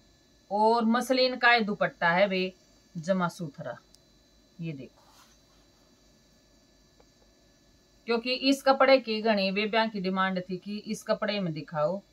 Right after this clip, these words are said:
जो मैंने दिखा रखे थे। ये देखो, यो इसका दुपट्टा है बे,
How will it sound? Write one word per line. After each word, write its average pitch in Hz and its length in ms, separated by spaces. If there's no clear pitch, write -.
जो 190 220
मैंने 190 220
दिखा 175 300
रखे 165 300
थे। 180 300
ये 185 160
देखो, 143 360
यो 220 200
इसका 247 320
दुपट्टा 185 460
है 196 160
बे, 220 280